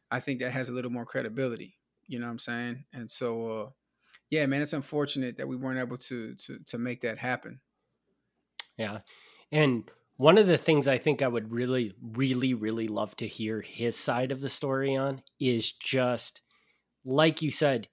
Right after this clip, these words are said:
Speaker 2: with you and Chewy's gang, yeah, you, you were rival gangs, so you were rivals, but it was never really heated or anything like that. But he, La Familia was really, like, you guys were constantly going at it.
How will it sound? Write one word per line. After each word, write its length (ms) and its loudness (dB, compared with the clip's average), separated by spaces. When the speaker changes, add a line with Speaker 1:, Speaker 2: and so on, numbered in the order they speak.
Speaker 2:
with 360 2
you 320 4
and 120 8
Chewy's 440 2
gang, 420 2
yeah, 340 8
you, 220 4
you 100 4
were 140 8
rival 340 8
gangs, 460 8
so 100 -2
you 340 2
were 160 4
rivals, 760 4
but 220 6
it 120 8
was 200 2
never 380 8
really 420 2
heated 560 2
or 120 0
anything 380 0
like 220 2
that. 340 2
But 160 0
he, 280 -16
La 200 10
Familia 540 4
was 320 0
really, 400 2
like, 360 0
you 120 4
guys 300 10
were 100 -2
constantly 640 -2
going 420 0
at 200 -4
it. 160 -8